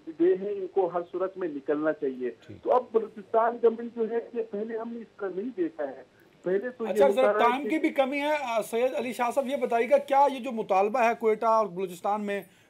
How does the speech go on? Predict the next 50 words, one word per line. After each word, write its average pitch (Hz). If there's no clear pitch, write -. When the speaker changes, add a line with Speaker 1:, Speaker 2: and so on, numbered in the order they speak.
Speaker 3:
date 220
extend 226
करने 190
का, 175
वो 196
किस -
हद 233
तक, 240
अ, 143
शदीद 190
है 190
और 185
क्या 233
government 220
उस 214
पर 220
अमल 220
दरामद 208
करेगी, 220
इसको 233
extend 220
करने 208
का 208
जो 202
मुतालबा 175
है? 160
Speaker 1:
अ, 180
मेरे 233
ख्याल 240
में 233
हालात 208
तो 208
ऐसे 202
लग 202
रहे 208
हैं 220
कि 208
government 190
of 196
Balochistan 185
या 180
federal 165
government 190
जो 180
है 175
वो 180
extend 180
नहीं 196
करेगी। 143
अब 147